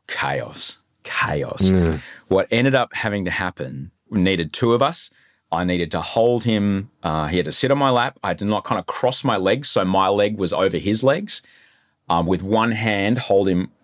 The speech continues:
Speaker 1: a-, around his, his waist, like, trapping his arms, and then holding his head really tight onto my chest so he couldn't move his head at all.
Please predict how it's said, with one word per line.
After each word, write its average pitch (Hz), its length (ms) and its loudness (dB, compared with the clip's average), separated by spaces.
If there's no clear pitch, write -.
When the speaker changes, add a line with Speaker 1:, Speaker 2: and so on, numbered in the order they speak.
Speaker 1:
a-, 92 200 2
around 98 480 2
his, 92 240 -2
his 95 200 -2
waist, 87 540 -2
like, - 120 -4
trapping 113 400 -2
his 98 200 -2
arms, 113 520 0
and 92 120 0
then 98 80 0
holding 113 320 2
his 92 220 -2
head 98 480 0
really 120 420 4
tight 101 280 2
onto 92 120 -2
my 82 120 0
chest - 340 -2
so 87 80 2
he 85 80 0
couldn't 92 320 -2
move 87 140 0
his 82 140 -2
head 82 180 0
at 73 80 -2
all. 73 320 0